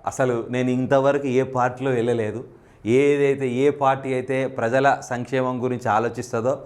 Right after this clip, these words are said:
నేను అదే పార్టీలోకి పోతా, అంతేగాని ఈ పార్టీలోకి పోతా, ఆ పార్టీలోకి పోతా" అనేది మాత్రం అందులో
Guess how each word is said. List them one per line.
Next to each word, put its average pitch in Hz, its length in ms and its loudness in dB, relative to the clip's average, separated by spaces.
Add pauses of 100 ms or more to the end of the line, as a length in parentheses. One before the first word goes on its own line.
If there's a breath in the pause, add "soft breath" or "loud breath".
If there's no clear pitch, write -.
(340 loud breath)
నేను 131 340 2
అదే 120 300 2
పార్టీలోకి 131 540 0
పోతా, 110 360 -4 (320 soft breath)
అంతేగాని 123 680 0
ఈ 123 140 -2
పార్టీలోకి 123 520 0
పోతా, 120 220 0
ఆ 110 180 4
పార్టీలోకి 117 460 -2
పోతా" 110 220 -2
అనేది 110 200 -4
మాత్రం 104 340 -4
అందులో 110 420 0